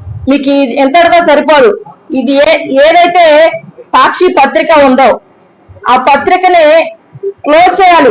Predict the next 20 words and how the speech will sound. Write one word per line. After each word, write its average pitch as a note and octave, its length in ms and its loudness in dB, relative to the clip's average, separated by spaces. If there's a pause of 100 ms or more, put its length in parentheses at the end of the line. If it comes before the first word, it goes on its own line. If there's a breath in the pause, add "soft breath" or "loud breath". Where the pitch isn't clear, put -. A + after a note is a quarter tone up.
వాస్తవం D#4 500 0
చెప్పాలంటే C#4+ 600 0 (240)
మహిళల D#4+ 360 2
మనోభావాలు E4 760 2
దెబ్బతినే D4+ 540 0
విధంగా D4+ 480 2
డిబేట్లు D#4 440 0
నిర్వహిస్తున్న D4 540 0
ఆ C4+ 140 2
సాక్షి C4 480 -2
దినపత్రిక D#4+ 560 -2
ఏదైతే D4 440 0
ఉందో B3+ 280 0 (640)
దాన్ని C4+ 220 2
వెంటనే D#4 440 0
క్లోజ్ D4+ 360 0
చేయాలి. D#4 340 2 (500)
అదే E4+ 260 2
విధంగా E4+ 380 2
ఈ D4+ 120 0